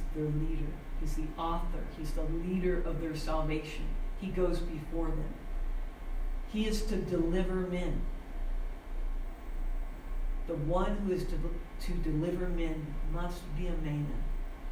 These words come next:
The leader must have no exemption from the hardships of the ones he leads.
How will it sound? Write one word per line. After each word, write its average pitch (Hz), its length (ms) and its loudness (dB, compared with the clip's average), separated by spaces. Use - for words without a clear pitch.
The 170 80 0
leader 185 400 2
must 170 280 0
have 151 200 2
no 185 320 4
exemption 190 800 2
from 165 140 -4
the 156 80 0
hardships - 840 0
of 151 140 2
the 156 80 2
ones 156 380 0
he 160 60 -2
leads. 151 340 0